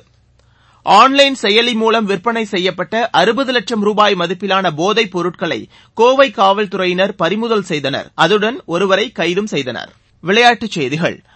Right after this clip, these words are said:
பதினெட்டு வயதுக்குட்பட்டோருக்கான ஆசிய கோப்பை கூடைப்பந்து போட்டியின் காலிறுதி ஆட்டத்தில் இந்தியா இன்று சீனாவை எதிர்கொள்கிறது. ஜோர்டானில் நடைபெறும் இப்போட்டி பிற்பகல் இரண்டு மணிக்கு தொடங்குகிறது.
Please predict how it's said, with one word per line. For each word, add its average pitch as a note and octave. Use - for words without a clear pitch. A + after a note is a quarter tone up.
பதினெட்டு A#3+
வயதுக்குட்பட்டோருக்கான G3+
ஆசிய A3
கோப்பை A3
கூடைப்பந்து A3+
போட்டியின் F#3+
காலிறுதி G#3
ஆட்டத்தில் F#3+
இந்தியா A3
இன்று F3+
சீனாவை G#3
எதிர்கொள்கிறது. D3+
ஜோர்டானில் B3
நடைபெறும் G#3
இப்போட்டி F#3+
பிற்பகல் G#3
இரண்டு G3
மணிக்கு E3
தொடங்குகிறது. D3+